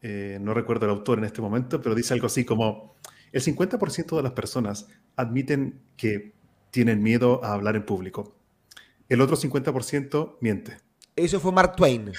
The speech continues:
Speaker 1: <laughs> Eso, eso, eso, eso, sí,
Speaker 2: Sí.
Speaker 1: sí. Gracias.
Speaker 2: Sí, sí, sí, sí.
Speaker 1: Que lo encontré genial, porque de
Speaker 2: Ese,
Speaker 1: alguna forma
Speaker 2: claro.
Speaker 1: es exponernos también y conectar también con nuestra vulnerabilidad y exponernos también al juicio de otros y quizás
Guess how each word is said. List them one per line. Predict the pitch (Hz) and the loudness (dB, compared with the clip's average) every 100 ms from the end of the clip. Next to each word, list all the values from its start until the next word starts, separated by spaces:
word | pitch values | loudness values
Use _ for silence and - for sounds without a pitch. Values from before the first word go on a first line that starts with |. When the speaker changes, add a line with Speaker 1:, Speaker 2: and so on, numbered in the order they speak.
| - | -12
Speaker 1:
<laughs> | - - | -6 12
Eso, | 208 - 156 | 12 12 10
eso, | 160 156 | 10 10
eso, | 147 143 | 4 4
eso, | 127 135 | 0 -2
sí, | - 147 147 | 2 4 4
Speaker 2:
Sí. | |
Speaker 1:
sí. | 101 - - - | 0 -10 -20 -4
Gracias. | 135 127 143 139 | -2 4 2 2
Speaker 2:
Sí, | 143 | -6
sí, | 127 - | -6 -6
sí, | 120 - 113 | -8 -4 -4
sí. | |
Speaker 1:
Que | - | 2
lo | 143 | 4
encontré | 139 131 147 | 4 4 4
genial, | 147 139 104 117 | 6 6 4 2
porque | 151 160 202 | -4 2 4
de | 208 | 6
Speaker 2:
Ese, | |
Speaker 1:
alguna | 240 277 | 6 6
forma | 254 269 247 240 | 2 2 2 4
Speaker 2:
claro. | 226 | 6
Speaker 1:
es | 226 | 6
exponernos | 247 - 226 285 214 | 4 2 0 2 0
también | - 135 139 | 2 0 2
y | 135 | 0
conectar | 139 131 165 | -2 -2 -6
también | - 165 | -6 -10
con | 156 | -8
nuestra | 151 156 | -10 -6
vulnerabilidad | 147 139 139 135 127 123 117 113 233 233 | -6 -4 -4 -2 0 0 -4 -6 -8 -8
y | 143 139 - _ - | -8 -8 -10 _ -12
exponernos | 143 - - 147 170 - | -12 -8 -6 -4 -4 -4
también | 151 147 156 - - | -6 -4 -6 -8 -10
al | 127 | -6
juicio | 117 165 151 143 | -6 -6 0 0
de | 123 | 2
otros | 220 123 110 - - | 0 -2 -4 -8 -16
y | 127 | -12
quizás | 120 131 135 - | -10 -6 -6 -6